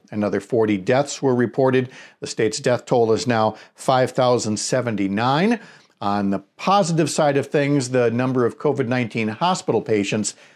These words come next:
declined slightly in Wisconsin over the past twenty-four hours. So you have all these health providers and local health officials who are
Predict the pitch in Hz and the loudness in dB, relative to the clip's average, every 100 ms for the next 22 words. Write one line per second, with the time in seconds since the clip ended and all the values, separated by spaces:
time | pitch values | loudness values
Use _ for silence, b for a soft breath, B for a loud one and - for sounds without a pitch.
0 | b - - - 185 170 127 - - 117 | b -8 -4 0 2 2 -2 -6 -2 0
1 | 107 98 92 - 131 104 98 - 110 101 | 0 -2 -4 -6 -6 -4 -4 -2 -2 -2
2 | - 107 B B B 101 95 101 104 101 | -2 -4 B B B -2 -2 -2 -2 -2
3 | - - 104 101 110 104 117 101 101 - | -4 -4 -2 0 0 2 2 0 -4 -12
4 | B B B _ 147 127 113 143 135 147 | B B B _ 0 2 2 0 2 2
5 | 190 190 - 170 165 - 131 147 151 151 | 2 0 0 0 0 -2 0 2 2 4
6 | 156 151 b b _ 104 98 117 143 139 | 2 0 b b _ -6 -2 0 0 0
7 | 127 139 127 - 143 131 143 139 135 - | 0 0 -2 0 -2 0 0 2 0 -2
8 | 120 95 | -2 -2